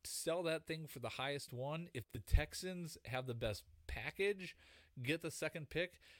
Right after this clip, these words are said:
Heck, trade that second pick and get more picks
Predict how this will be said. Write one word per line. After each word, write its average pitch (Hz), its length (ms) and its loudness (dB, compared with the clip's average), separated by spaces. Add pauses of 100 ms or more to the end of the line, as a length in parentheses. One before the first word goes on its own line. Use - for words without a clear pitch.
(220)
Heck, - 400 -4 (180)
trade 175 460 2
that 160 240 4
second 135 440 0
pick 160 320 2
and 123 140 -4
get 127 200 2
more 147 460 4
picks - 580 0